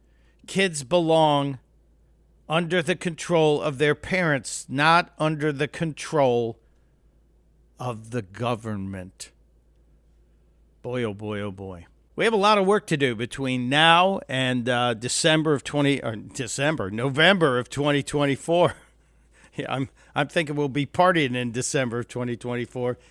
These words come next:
if we get the right candidate. And keep your eyes out. There are, uh, rumors that say that, uh, the, uh, governor of Florida, Ron DeSantis, is getting set to announce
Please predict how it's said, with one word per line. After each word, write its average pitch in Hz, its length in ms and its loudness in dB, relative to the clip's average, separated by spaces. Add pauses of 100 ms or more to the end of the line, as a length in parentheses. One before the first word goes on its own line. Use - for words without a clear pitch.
(160)
if 135 160 -4
we 147 120 0
get 151 220 -2
the 151 80 0
right 147 260 4
candidate. 143 640 0 (680)
And 160 160 -4
keep 240 200 -4
your 226 180 4
eyes 208 300 4
out. 127 240 0
There 139 380 2
are, 131 160 0
uh, - 20 -2
rumors 165 440 -2
that 151 180 -2
say 147 300 2
that, 139 160 0 (380)
uh, 123 360 0 (600)
the, 135 320 -2
uh, 117 140 0
governor 135 540 2
of 120 80 -4
Florida, 151 680 2
Ron 123 280 0
DeSantis, 156 720 0
is 123 140 -6
getting 127 260 -2
set 131 340 -2
to 135 160 2
announce 123 440 -2